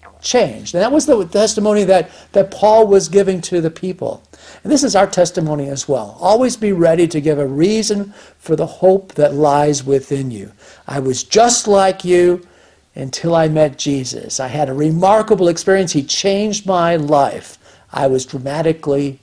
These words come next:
changed." Then Paul continued and spoke how a,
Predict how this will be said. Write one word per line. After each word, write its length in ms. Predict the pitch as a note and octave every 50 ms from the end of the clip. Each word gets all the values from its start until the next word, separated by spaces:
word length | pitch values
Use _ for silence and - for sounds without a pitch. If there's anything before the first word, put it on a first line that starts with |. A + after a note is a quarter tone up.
| _ _ _ _ _ _
changed." 640 | - - D3+ C3 A2+ G2+ F#2+ F#2 G2+ - - - - _ _ - - - - - - -
Then 240 | - F3+ G#3 G3+ F3+
Paul 240 | - - A3 B3 A#3
continued 440 | - A#3 G#3 - A#3+ A#3+ A3+ F#3 E3+
and 80 | E3
spoke 240 | D#3+ - G#3 G#3 F#3+
how 200 | F#3+ F#3 F3 D#3+
a, 160 | D3+ D3 -